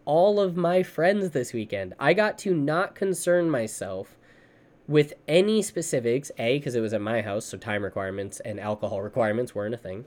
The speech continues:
Although I didn't even get to drink, really. I mean, I had drinks all day, but I didn't get to drink, really. Um, and I got to just embrace the chaos of playing. I left clothes out in the yard. I went barefoot all day. We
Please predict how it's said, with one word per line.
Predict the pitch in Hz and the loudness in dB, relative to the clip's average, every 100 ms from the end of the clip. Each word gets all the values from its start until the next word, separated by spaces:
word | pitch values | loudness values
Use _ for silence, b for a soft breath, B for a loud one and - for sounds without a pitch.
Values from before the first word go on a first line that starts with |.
| - | -6
Although | 117 117 | -2 0
I | 110 | 2
didn't | 113 113 | 0 -2
even | 101 | -2
get | 98 - | -4 -6
to | |
drink, | 90 92 92 98 | -10 -6 -6 -6
really. | 92 92 | -8 -4
I | 123 | 0
mean, | 175 | 2
I | 147 | 2
had | 117 135 113 | 0 -2 -2
drinks | 110 104 98 | -4 -6 -6
all | 98 | -8
day, | 101 98 | -6 -6
but | 92 | -6
I | 98 | -6
didn't | 98 | -6
get | 98 - | -8 -10
to | |
drink, | 87 95 98 | -10 -10 -10
really. | 95 95 - b b b b b b - | -10 -12 -14 b b b b b b -6
Um, | 117 110 98 95 _ _ _ _ _ _ _ _ _ _ | -2 0 -2 -8 _ _ _ _ _ _ _ _ _ _
and | 123 135 | 2 4
I | |
got | 156 165 | 6 6
to | 165 | 4
just | 156 151 - | 2 0 0
embrace | 147 131 113 120 131 143 - - _ _ _ - | 2 2 2 4 4 4 -2 -12 _ _ _ -8
the | 110 | -6
chaos | 117 131 127 127 131 | -2 2 4 2 0
of | 131 - _ - | -4 -6 _ -6
playing. | 131 151 101 98 | -2 0 0 -2
I | 95 b b b - | -6 b b b -2
left | 120 123 - | 0 0 -4
clothes | - 123 127 123 | 2 4 4 4
out | 127 | 2
in | 117 | 0
the | 117 | 2
yard. | 123 127 113 | 4 4 4
I | 107 | 4
went | 113 113 110 101 110 | 2 0 -4 -8 0
barefoot | 127 131 - 120 | 4 4 2 -2
all | 117 120 113 | 0 2 2
day. | 110 127 117 | 2 4 4
We | 104 104 | 2 -6